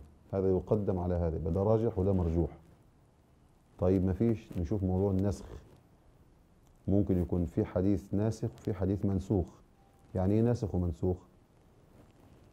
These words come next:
ناسخ يعني جاء حديث بعد هذا الحديث فنسخ حكمه، يعني أزال حكمه،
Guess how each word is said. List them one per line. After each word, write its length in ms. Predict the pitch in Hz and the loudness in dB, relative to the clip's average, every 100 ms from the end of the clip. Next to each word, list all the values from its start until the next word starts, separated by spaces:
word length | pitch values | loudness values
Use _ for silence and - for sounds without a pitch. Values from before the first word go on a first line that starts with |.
| - - | -12 0
ناسخ 520 | 101 127 127 135 - | 2 2 2 -2 0
يعني 240 | 101 90 92 | 0 2 2
جاء 200 | 127 90 | 0 0
حديث 460 | 98 95 120 123 - - - - 90 | 0 2 2 2 -6 -16 -18 -8 -2
بعد 400 | 98 123 95 95 | 0 0 2 2
هذا 300 | 104 104 92 | 2 0 0
الحديث 540 | 85 92 107 127 131 - - | -2 -2 2 0 -2 -10 -4
فنسخ 420 | 98 107 - 90 | -2 -2 -4 -8
حكمه، 380 | 85 95 - 85 76 85 - - - - - - - - - - - - - - - - - - | -2 -2 0 -4 -4 -10 -16 -20 -20 -20 -20 -20 -20 -20 -20 -20 -20 -20 -20 -20 -20 -20 -12 -4
يعني 260 | 85 85 85 - - - 95 | -2 -2 -4 -8 -18 -10 -2
أزال 300 | 95 107 95 | 2 2 2
حكمه، 320 | 90 92 85 | -2 -4 -4